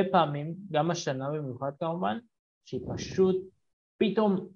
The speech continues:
אה, מתרסקת באיזשהו משחק, פתאום היא סופגת איזה רביעייה, איזה שלושה שערים, יכול להיות שיש לה איזה רצף מטורף, כמו שהיה עד עכשיו של שמונה ניצחונות,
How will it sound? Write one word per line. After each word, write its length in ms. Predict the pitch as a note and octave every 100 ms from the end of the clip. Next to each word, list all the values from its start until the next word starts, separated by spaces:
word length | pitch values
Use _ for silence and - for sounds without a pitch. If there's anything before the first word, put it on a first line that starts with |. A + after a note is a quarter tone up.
| _
אה, 120 | D#3
מתרסקת 600 | C#3+ C#3 C#3+ - F3 F3 D3+
באיזשהו 440 | D3 D#3 - C3
משחק, 300 | B2 - F3 F3
פתאום 200 | F3+ F3
היא 60 | E3+
סופגת 380 | D3+ D#3 E3
איזה 220 | D#3+ C#3 C#3
רביעייה, 580 | C3+ C3 C3+ D#3+ D#3+ B2+
איזה 180 | D3 C#3
שלושה 520 | - C3 - F3+ F3
שערים, 680 | F#3 F#3 E3+ F3 F#3+ F#3 - _ -
יכול 200 | D3 F#3
להיות 100 | F#3
שיש 260 | F#3+ F#3 F#3+
לה 60 |
איזה 160 | F3 D#3
רצף 400 | E3 F3+ F3+ D#3+
מטורף, 440 | D3 D3+ F3 G#3 - -
כמו 140 | E3
שהיה 300 | D#3 D#3 D#3
עד 100 | D3+
עכשיו 260 | C#3+ - D#3+
של 120 | D3
שמונה 400 | - C#3 C#3 C#3
ניצחונות, 540 | C3+ - - D3 G3+